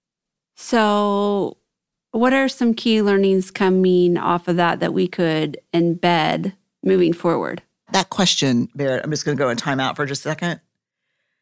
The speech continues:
Speaker 2: That question to me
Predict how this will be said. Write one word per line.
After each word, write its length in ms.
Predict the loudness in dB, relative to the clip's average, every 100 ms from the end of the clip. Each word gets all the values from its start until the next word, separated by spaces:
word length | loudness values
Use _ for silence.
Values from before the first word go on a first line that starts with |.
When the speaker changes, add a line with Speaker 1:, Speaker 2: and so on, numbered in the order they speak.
| _ _ _ _ _ _ _ _ -2
Speaker 2:
That 240 | -2 -2
question 560 | -2 0 0 -2 -4 -4
to 140 | -2
me 460 | 0 0 0 -4